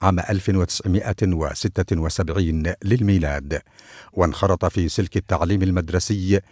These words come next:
ثم الجامعي، ليتخرج حاملاً شهادة البكالوريوس في حقل الدراسات الإسلامية، وليحوز بذلك على حظ وافر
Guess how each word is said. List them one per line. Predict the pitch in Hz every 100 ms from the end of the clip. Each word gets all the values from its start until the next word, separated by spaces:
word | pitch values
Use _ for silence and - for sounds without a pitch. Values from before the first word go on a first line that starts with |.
| _
ثم | - 139 98
الجامعي، | 90 85 92 85 104 85 73 71 _ _ _ -
ليتخرج | 113 87 - 92 110 104 92
حاملاً | 95 123 120 110 101
شهادة | - 90 117 104 104
البكالوريوس | 95 107 92 90 85 98 92 - 95 - - _
في | - 101 80
حقل | - 107 101
الدراسات | 85 98 90 - 107
الإسلامية، | 104 110 - 101 92 87 82 78 - _ _ _ _
وليحوز | - 78 78 73 98 85
بذلك | 90 85 92 98 95 90
على | 92 85
حظ | - 110 92
وافر | 104 90 87 110 104 104 101